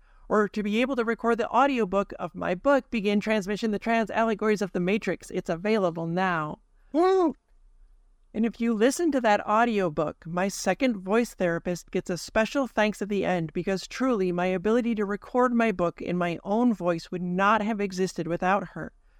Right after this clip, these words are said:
Speaker 1: She made it all possible, and she's the one I'm interviewing next week. A quick aside, but in my discharge note, it said I had twenty-eight therapy sessions over a period of two years. That doesn't tell the whole story,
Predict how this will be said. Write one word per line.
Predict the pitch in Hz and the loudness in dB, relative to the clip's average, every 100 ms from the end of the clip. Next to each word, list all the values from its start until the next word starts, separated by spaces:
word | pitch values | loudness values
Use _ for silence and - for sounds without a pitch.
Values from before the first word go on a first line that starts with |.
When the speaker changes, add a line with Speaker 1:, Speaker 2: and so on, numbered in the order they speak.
| _ | _
Speaker 1:
She | - 208 | -2 2
made | 208 262 | 4 4
it | 277 | 4
all | 214 202 | 2 0
possible, | - 208 - 175 160 | 0 0 0 -6 -4
and | - 165 | -4 -6
she's | - 190 202 | -2 -2 0
the | |
one | 220 202 | 2 2
I'm | 196 190 | 2 0
interviewing | 180 180 165 165 165 | 0 -2 -2 -2 0
next | 160 156 - - | -2 -4 -8 -4
week. | 180 156 - _ _ - _ _ - - | -2 -2 -8 _ _ -20 _ _ -20 -18
A | - | -4
quick | - 277 | 0 2
aside, | 294 - 185 160 160 196 | 0 2 2 2 0 -4
but | - 196 | -6 -6
in | - 233 | -2 4
my | 247 240 | 4 4
discharge | 240 277 - 214 180 170 | 0 -2 -2 0 0 0
note, | 180 180 | -2 -2
it | 180 | -4
said | - 226 | -2 0
I | |
had | 220 196 - | 0 -2 -6
twenty-eight | - 220 240 214 202 | -4 0 2 0 -2
therapy | 202 202 185 175 | -2 -2 -2 -6
sessions | - 160 156 175 165 - | -6 -8 -6 -6 -6 -2
over | 320 285 233 | -2 2 -2
a | |
period | 214 196 180 175 170 | 0 0 0 0 -4
of | 160 | -6
two | 185 | -6
years. | 160 165 156 - - _ _ - - _ _ | -4 -4 -4 -6 -14 _ _ -20 -20 _ _
That | 196 | -2
doesn't | 226 254 302 | 2 2 2
tell | 247 233 | 0 -2
the | 208 | -2
whole | 208 208 | -2 -2
story, | - 214 196 170 | -2 0 2 0